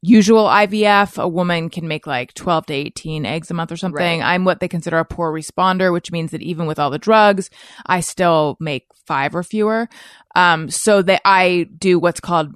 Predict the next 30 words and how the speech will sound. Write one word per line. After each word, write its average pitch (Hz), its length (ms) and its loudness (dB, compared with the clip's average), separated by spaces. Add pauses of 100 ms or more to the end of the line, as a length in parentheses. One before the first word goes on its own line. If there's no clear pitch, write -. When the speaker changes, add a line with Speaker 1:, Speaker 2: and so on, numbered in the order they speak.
Speaker 1:
minimal 170 540 -2
stimulation 170 600 -6
I 220 120 0
V 226 160 -4
F, 214 320 -2 (320)
which 175 200 -6
is 156 220 -4
less, 156 520 -6 (200)
less 170 300 -2
drugs 190 540 -2
than, 156 520 -4
because 175 260 -10
it's 151 140 -14
like, 151 160 -6 (140)
it, 151 120 -10 (220)
it - 180 -6
won't, - 280 -6
even 180 220 -4
if 165 60 -10
we 175 60 -8
do 165 140 0
all 160 80 6
Speaker 2:
Sure. 160 60 2
Speaker 1:
the 160 80 -8
drugs, 156 160 -2
it's 151 100 -10
not 156 100 -2
gonna 151 140 -8
Speaker 2:
It 147 60 -4
Speaker 1:
work 143 80 0